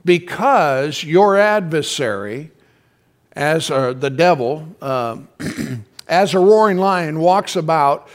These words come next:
seeking whom he may devour. Didn't say he could, but he's sure looking. Are you listening to me?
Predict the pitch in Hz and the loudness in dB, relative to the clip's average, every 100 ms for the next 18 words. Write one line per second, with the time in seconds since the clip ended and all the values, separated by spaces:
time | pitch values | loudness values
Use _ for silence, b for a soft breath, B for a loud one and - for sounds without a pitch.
0 | B - - 226 202 196 180 151 220 214 | B -10 -4 -4 -2 -4 -2 -2 -2 -2
1 | 180 190 180 185 214 180 160 175 170 B | -2 -2 -2 -2 -2 -2 -2 -2 -6 B
2 | B 160 170 160 175 160 117 127 160 151 | B -2 0 2 4 2 0 -4 -6 -2
3 | 196 175 165 - 233 160 165 156 B B | 0 0 -2 0 2 2 -2 -6 B B
4 | 151 165 175 - 208 202 226 226 143 98 | 0 0 0 2 4 6 2 0 -4 -8
5 | - _ _ 139 156 165 190 233 208 180 | -18 _ _ -4 -2 0 -2 -2 -4 -2
6 | 151 90 - | -4 -6 -18